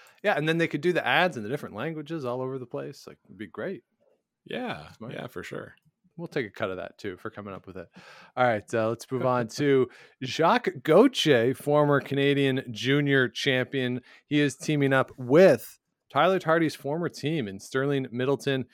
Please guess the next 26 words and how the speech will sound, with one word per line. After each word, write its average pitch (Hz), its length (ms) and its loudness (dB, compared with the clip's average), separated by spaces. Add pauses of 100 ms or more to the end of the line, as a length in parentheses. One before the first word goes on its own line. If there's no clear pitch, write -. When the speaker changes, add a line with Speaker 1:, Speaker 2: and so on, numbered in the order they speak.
(200)
Speaker 1:
Jason 143 520 -2
Ginter 139 420 2
and 123 160 -6
Alex 131 340 -2 (160)
Horvath. 156 580 4 (360)
So, - 100 -20
Scott, 156 360 2 (120)
I 139 160 0
think 175 200 -2
this 147 160 -4
is 131 200 -6
rivalry-inducing. 151 1700 0
These 120 160 -8
guys 135 240 -2
are 107 160 -6
going 127 280 -2
to 117 60 -12
play 127 320 -4
out 120 200 -4
of 113 100 -8
Speaker 2:
Mm. 87 40 -20
Speaker 1:
British 117 260 -6
Columbia 117 400 -4
with 101 160 -4
Jacques 113 280 -6
Gauthier 107 460 -8